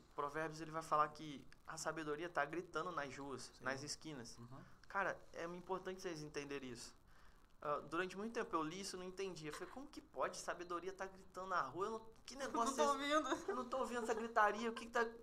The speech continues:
Speaker 1: sabe? A gente precisa entender, de fato, as coisas,
Speaker 2: Uhum.
Speaker 1: mas o evangelho,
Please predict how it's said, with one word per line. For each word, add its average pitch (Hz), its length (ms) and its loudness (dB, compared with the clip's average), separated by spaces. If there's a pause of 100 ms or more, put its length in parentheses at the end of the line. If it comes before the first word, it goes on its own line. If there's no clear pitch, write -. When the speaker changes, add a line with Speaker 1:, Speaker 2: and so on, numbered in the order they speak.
(100)
Speaker 1:
sabe? 196 380 6
A - 20 -2
gente 156 80 -4
precisa 208 180 -8
entender, 208 500 -4
de 151 80 -12
fato, 147 480 2 (560)
as 151 200 0
coisas, 160 260 -2
Speaker 2:
Uhum. 151 80 -2
Speaker 1:
mas 165 180 0
o 180 80 6
evangelho, 170 720 4